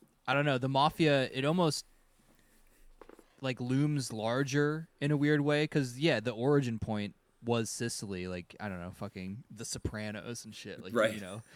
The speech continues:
Speaker 1: The Godfather, whatever the fuck, you name anything, like,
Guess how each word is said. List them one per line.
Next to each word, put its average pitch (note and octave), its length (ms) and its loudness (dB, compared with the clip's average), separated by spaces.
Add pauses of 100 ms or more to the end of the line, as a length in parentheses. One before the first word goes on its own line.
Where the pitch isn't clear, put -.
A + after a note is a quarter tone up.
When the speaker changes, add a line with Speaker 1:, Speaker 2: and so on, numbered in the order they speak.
(180)
Speaker 1:
The C#3+ 80 -2
Godfather, A2+ 720 0
whatever A2+ 200 -4
the G#2 120 -8
fuck, G2+ 340 -4
you A2+ 60 -8
name A#2+ 180 -4
anything, G#2+ 480 -4
like, G#2 220 -2